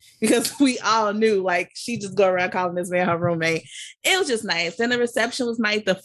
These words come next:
food was fantastic. I think it was, like, Greek or something. Um, so it was, like, pita, hummus, meatballs. Like, sh-, it was just, it was really good.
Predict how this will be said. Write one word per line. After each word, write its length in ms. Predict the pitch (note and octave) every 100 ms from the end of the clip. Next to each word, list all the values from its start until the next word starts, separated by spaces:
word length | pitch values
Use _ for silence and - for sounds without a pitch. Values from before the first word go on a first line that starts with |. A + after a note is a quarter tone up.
| _
food 360 | A#3+ B3 A#3+ G#3
was 240 | F#3+ F3
fantastic. 1080 | - G#3+ G#3+ A#3+ C4 A3+ G3+ A#3 - A#3 A3
I 120 | G#3+
think 220 | A3+ A#3
it 80 | A#3
was, 180 | G#3+ G3+
like, 360 | F#3 E3+ E3 - _ _ _ _ _
Greek 520 | - E3 F#3+ B3 - -
or 80 | A3
something. 560 | B3 B3+ C4 B3 B3+ - - G#3
Um, 600 | G#3 G3 F#3 F3+ F3+ - _ _ _ _ _ _ _ _ _ - _
so 80 | G3+
it 80 | G3
was, 120 | F#3+
like, 220 | F3+ F3
pita, 460 | - A#3+ G#3+ G#3+ A3 - - -
hummus, 520 | A#3 A3 G#3 G3+ G3+ - _ _ -
meatballs. 920 | A3 A3+ G3+ F#3+ G3 F#3+ F#3+ G3 F#3+
Like, 220 | F3+ F3+ -
sh-, 140 | - B3+
it 100 | C4+
was 120 | A#3
just, 200 | F#3 -
it 60 | F#3+
was 160 | D#3+ D#3
really 440 | C#3 D3+ D3+ D#3
good. 460 | D3+ D#3+ E3 D#3+